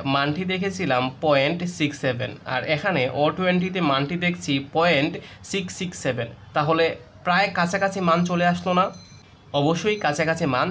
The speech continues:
চলে আসলো। তাহলে আমরা সর্বশেষটি দেখে ফেলি, এটা হচ্ছে ও থার্টি। তো এখানে হচ্ছে থ্রি হান্ড্রেড মাইনাস রুট ওভার থ্রি হান্ড্রেড স্কয়ার মাইনাস এখানে আমরা দিব থার্টি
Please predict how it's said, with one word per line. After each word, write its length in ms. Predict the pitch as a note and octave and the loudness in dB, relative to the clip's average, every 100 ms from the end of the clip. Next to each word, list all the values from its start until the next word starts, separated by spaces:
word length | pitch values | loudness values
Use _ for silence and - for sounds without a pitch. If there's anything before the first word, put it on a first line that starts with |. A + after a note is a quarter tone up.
| F3+ | 0
চলে 160 | C#3 C3+ | 2 2
আসলো। 220 | A#2+ C3 - - - - | 0 -6 -10 -14 -18 -4
তাহলে 240 | C#3 D3 D3+ D3 - | -2 0 -2 -4 -2
আমরা 160 | C#3+ C#3+ C#3+ | 2 2 0
সর্বশেষটি 560 | D#3+ C#3+ F3+ F#3 F3+ G3 D3+ | 0 0 0 -2 -2 -2 -4
দেখে 160 | D#3+ F3 | -4 -4
ফেলি, 180 | F3+ F3 | -4 -4
এটা 120 | D3+ D3+ | -2 0
হচ্ছে 220 | D3+ D3 E3+ D3+ | 0 -2 -4 -2
ও 20 | C#3+ D3+ | -2 0
থার্টি। 380 | C#3+ C#3 C3+ D3 F3 - - - | 0 -2 0 0 -2 -6 -18 -4
তো 60 | F3 D#3 | -2 -2
এখানে 220 | C#3 E3+ F3 | -2 0 2
হচ্ছে 240 | E3 D#3+ G3 G#3 - | 0 -2 -4 -4 -2
থ্রি 140 | D#3 E3+ D#3 | 0 0 0
হান্ড্রেড 460 | C3+ C3+ C3+ D#3+ F3+ - - - C3 | 0 0 2 2 0 -10 -16 -4 0
মাইনাস 440 | B2+ C3 C#3 G3+ - - - - C#3+ | 2 2 2 2 -2 -12 -20 -8 -2
রুট 200 | C3+ D#3+ D3+ | 0 2 2
ওভার 260 | B2+ C3 D#3 A3 - - - - - | 2 4 4 2 -8 -20 -20 -20 -4
থ্রি 140 | D3+ F3+ F3+ | 0 2 2
হান্ড্রেড 320 | E3+ F3 F#3 D#3 - | 2 2 2 0 -2
স্কয়ার 340 | F3 E3 E3+ C3 | 2 4 4 4
মাইনাস 380 | B2 B2+ C#3+ G3+ - | 2 4 2 0 -2
এখানে 180 | D3 D3+ D3 | -4 0 2
আমরা 140 | D3 | 2
দিব 120 | D3 D3+ D#3+ D#3 | 0 -2 -2 0
থার্টি 280 | C#3+ D3+ | 0 0